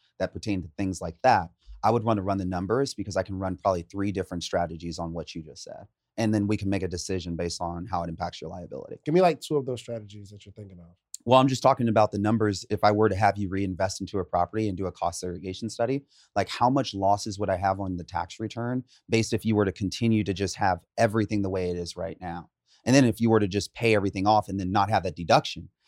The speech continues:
Speaker 1: So that's three different scenarios right there. Pay everything off. Okay, what does it look like? Him losing out on the tax deduction, him not paying it off and keeping the tax deduction, and then him choosing to have allocated his money into an investment property and accelerating depreciation.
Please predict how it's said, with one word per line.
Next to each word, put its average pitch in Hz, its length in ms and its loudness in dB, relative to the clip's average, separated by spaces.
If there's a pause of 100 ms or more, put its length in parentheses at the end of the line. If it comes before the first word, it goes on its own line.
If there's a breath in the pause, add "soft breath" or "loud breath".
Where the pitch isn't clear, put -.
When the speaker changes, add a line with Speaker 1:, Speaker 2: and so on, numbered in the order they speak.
(140)
Speaker 1:
So - 120 -6
that's 123 240 6
three 127 220 4
different 113 280 0
scenarios 98 580 0
right 85 220 -2
there. 98 360 -2 (300)
Pay 127 160 6
everything 117 380 4
off. 107 240 6
Okay, 104 160 -2
what 101 120 4
does 98 120 -2
it 98 60 -4
look 98 180 0
like? 98 200 4
Him 101 180 -2
losing 104 300 0
out 98 120 2
on 98 80 -2
the 98 60 -6
tax 95 300 -2
deduction, 87 380 -4 (200 soft breath)
him 104 160 2
not 117 180 6
paying 110 200 0
it 101 80 0
off 95 180 2
and 92 80 -6
keeping 107 240 -4
the 95 60 -2
tax 92 280 -2
deduction, 90 400 -4 (180 loud breath)
and 104 80 0
then 101 120 4
him 110 140 2
choosing 107 340 -2
to 95 140 -8
have 101 340 0
allocated 104 380 2
his 98 140 -4
money 95 200 -2
into 92 160 -6
an 90 80 -4
investment 92 380 -4
property 92 260 0
and 82 80 -6
accelerating 85 420 -2
depreciation. 85 680 -10